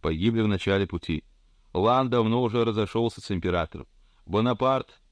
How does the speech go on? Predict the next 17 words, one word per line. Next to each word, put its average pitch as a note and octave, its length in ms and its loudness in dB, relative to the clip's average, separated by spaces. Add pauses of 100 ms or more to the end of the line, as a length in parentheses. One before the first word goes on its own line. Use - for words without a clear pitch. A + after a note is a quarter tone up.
(360)
пытался A2 480 0
его A2 420 0 (420)
и A2 120 0
застращать, A2+ 840 0
и G2 80 -2
задобрить. A2+ 680 0 (380)
В - 60 -20
тысяча C#3 300 0
восемьсот C3 400 0
седьмом B2+ 440 -2
году A#2 360 0 (520)
он B2 220 0
поднёс C3 420 0
герцогу A#2+ 600 -2 (100)
Монтебелло B2 960 0 (260)
миллион A#2 360 0
франков. A#2 580 -2